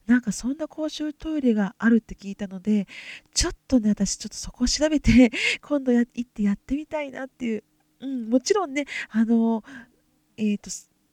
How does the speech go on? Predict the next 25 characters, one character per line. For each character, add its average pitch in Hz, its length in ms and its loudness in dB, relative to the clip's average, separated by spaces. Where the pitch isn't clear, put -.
見 226 180 4
え 269 120 6
な 240 120 4
い 220 100 2
よ 226 160 6
う 196 40 -2
に、 226 240 -4
あ 196 160 -4
の、 190 200 -4
さ 220 120 -4
れ 233 80 4
て - 160 0
い 226 160 2
る 220 140 2
み 247 100 -2
た 320 140 0
い 254 80 -4
な 214 100 0
ん 185 80 -6
で 185 80 -8
す - 80 -18
け 196 120 -2
ど、 202 320 4
で 294 100 4
も 262 160 -2